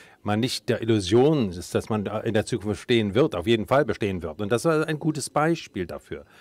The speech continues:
Also, äh, vor ein, zwei, äh, Monaten, wer hätte gedacht, dass Lukaschenko diese Taktik anwendet? Die Antwort ist beides.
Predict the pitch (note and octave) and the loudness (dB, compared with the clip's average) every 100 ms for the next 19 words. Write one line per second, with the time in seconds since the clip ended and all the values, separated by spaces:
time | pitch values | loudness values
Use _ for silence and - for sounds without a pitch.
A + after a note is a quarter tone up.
0 | - - - G2+ F#2+ E2+ _ _ _ _ | -20 -20 -6 -2 -2 -4 _ _ _ _
1 | _ _ G#2 G2 G#2+ F#2+ A2 - F#2+ F2+ | _ _ -8 -4 -2 0 -2 0 -2 -2
2 | - - - - - G2+ F#2+ F2+ F2 G2 | -8 -20 -20 -20 -6 -4 -2 -4 -8 -12
3 | A2+ A2+ G2+ C3+ F3+ F2 - F#2+ A#2 B2 | -14 -6 0 2 2 -2 -4 0 0 2
4 | A#2+ G#2+ A#2+ - G#2 - G#2+ G#2 G2 A2+ | -2 0 0 0 -4 -4 -6 -4 -4 -2
5 | G#2 A2+ A#2 A#2 - A2+ A#2 G#2 C3+ A2 | -2 -2 -2 -4 -4 -4 -4 -8 -6 -6
6 | D#2+ E2+ - - A#2+ F#3 - D#2 - F2+ | -6 -6 -10 -4 -2 -2 -6 -14 -12 -14
7 | - B2 A2+ D#2+ - - | -2 2 2 -2 -12 -20